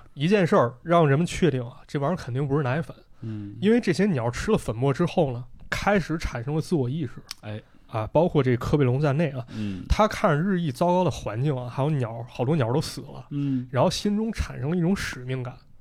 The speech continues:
Speaker 1: 他觉着他应该为自己改变未来。
Speaker 2: 啊。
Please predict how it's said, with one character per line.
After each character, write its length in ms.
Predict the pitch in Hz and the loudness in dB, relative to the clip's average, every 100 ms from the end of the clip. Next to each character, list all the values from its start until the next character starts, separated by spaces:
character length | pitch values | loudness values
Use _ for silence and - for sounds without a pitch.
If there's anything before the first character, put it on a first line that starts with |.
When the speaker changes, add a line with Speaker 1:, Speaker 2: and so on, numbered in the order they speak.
| - - - | -20 -20 -18
Speaker 1:
他 200 | - - 254 | -4 0 0
觉 160 | - | 0
着 160 | 117 196 | 2 2
他 180 | - 180 | 2 -2
应 140 | 196 | 0
该 120 | 208 202 | 0 2
为 120 | 165 | 0
自 180 | - 170 | -2 -2
己 140 | 190 - | -2 -2
改 220 | - 113 | -6 -2
变 180 | 147 135 | 2 2
未 100 | 117 | 2
来。 80 | 113 - - - - - - - - 110 | -4 -14 -20 -20 -20 -20 -20 -20 -14 -10
Speaker 2:
啊。 460 | 110 107 101 95 | -8 -8 -10 -12